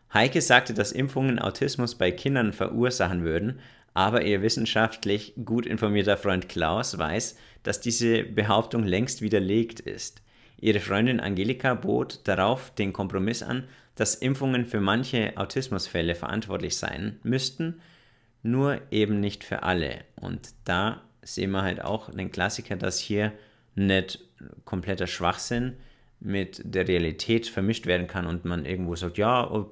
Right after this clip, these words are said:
Blue Pill, Dynamiken und Red Pill muss man sich irgendwo in der Mitte treffen, weil es halt leider auch hier dieser Fehlschluss der goldenen Mitte ist und man halt hier immer wieder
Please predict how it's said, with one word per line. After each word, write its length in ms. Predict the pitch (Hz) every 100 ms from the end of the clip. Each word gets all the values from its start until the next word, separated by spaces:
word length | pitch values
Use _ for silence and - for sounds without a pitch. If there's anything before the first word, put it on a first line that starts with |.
| -
Blue 220 | 117 127
Pill, 540 | 127 131 123 123 120 120 - _
Dynamiken 840 | 104 101 101 113 113 107 107 104 107 -
und 240 | 104 98 95
Red 180 | 101
Pill 240 | - 107 101
muss 220 | 104 104
man 100 | 104
sich 160 | - 85
irgendwo 220 | 98 92
in 60 |
der 60 | 90
Mitte 240 | 107 107
treffen, 380 | - 82 - 101 - _
weil 140 | 98 92
es 100 | 107
halt 120 | 92
leider 280 | 95 95 -
auch 180 | 104
hier 280 | - 110 104 104 - - _ -
dieser 240 | - 92
Fehlschluss 600 | - 98 - 101 - - - - _ _ _
der 300 | 95 92 92 -
goldenen 420 | - 92 92 85
Mitte 220 | 98 - 71
ist 220 | 92 -
und 200 | 110 104
man 160 | 95
halt 140 | 90 87
hier 220 | - 98
immer 200 | 95 95
wieder 380 | 90 90 87